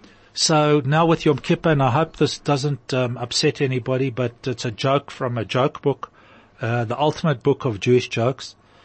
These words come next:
Moshe goes off to see his rabbi and said, "You know, Rabbi, last week I need to just confess that, um, I missed saying,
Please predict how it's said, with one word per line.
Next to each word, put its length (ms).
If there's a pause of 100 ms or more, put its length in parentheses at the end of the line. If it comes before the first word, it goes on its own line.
(460)
Moshe 280
goes 280
off 180
to 140
see 260
his 260
rabbi 380 (680)
and 120
said, 280 (200)
"You 120
know, 260 (180)
Rabbi, 360
last 400
week 320
I 80
need 280 (180)
to 340
just 340
confess 560
that, 220 (240)
um, 260 (320)
I 100
missed 320
saying, 520